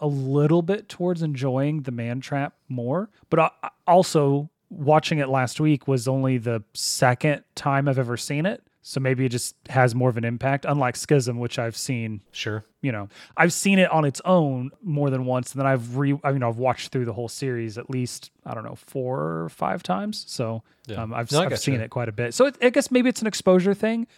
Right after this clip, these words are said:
Speaker 1: but they are very, very different, like, extremely different.
Speaker 2: Yeah.
Speaker 1: Did you have, did you have an idiot of the movie?
Speaker 2: I mean, it, it's a tie between Geordi and Riker.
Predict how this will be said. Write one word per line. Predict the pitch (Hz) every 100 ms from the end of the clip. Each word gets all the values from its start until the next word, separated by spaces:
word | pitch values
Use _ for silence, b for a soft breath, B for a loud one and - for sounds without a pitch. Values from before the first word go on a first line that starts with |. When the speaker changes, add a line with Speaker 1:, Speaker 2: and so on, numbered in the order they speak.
| -
Speaker 1:
but | 190
they | 175
are | 202
very, | 151 151 135
very | 123 110
different, | 104 - 123 - _
like, | 139 120
extremely | 110 - - 101 101 -
different. | - - 113 220 - -
Speaker 2:
Yeah. | 139 156 -
Speaker 1:
Did | 147 139
you |
have, | 160 160 156 151 B B B B B B B _ -
did |
you | 123
have | 113
an | 107
idiot | 113 117 120
of | 120
the |
movie? | 123 123 123 131 _ -
Speaker 2:
I | 190
mean, | 196 196 196 - B B B B B _ -
it, | 143 143
it's | 143 -
a | 127
tie | - 143 160
between | 165 151 160 143 135
Geordi | 113 123 127 120 120 117 107 _ _
and | 117 104
Riker. | 101 98 92 90